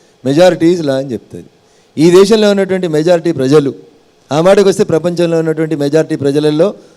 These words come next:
ఉన్నటువంటి హిందువులలో ఎక్కువ మంది రామునికి ఒక గుడి కావాలని కోరుకున్నారు. బీజేపీ కట్టలేదు గుడి.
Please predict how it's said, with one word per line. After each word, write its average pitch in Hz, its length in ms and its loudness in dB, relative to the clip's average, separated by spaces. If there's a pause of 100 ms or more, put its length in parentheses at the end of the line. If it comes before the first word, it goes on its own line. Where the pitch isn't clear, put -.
(160)
ఉన్నటువంటి 185 420 2
హిందువులలో 190 680 4
ఎక్కువ 175 260 -2
మంది 175 260 -2
రామునికి 165 340 0
ఒక 165 140 -4
గుడి 156 240 -2
కావాలని 151 360 0
కోరుకున్నారు. 123 600 -6 (600)
బీజేపీ 196 340 2
కట్టలేదు 160 380 -4
గుడి. 107 240 -8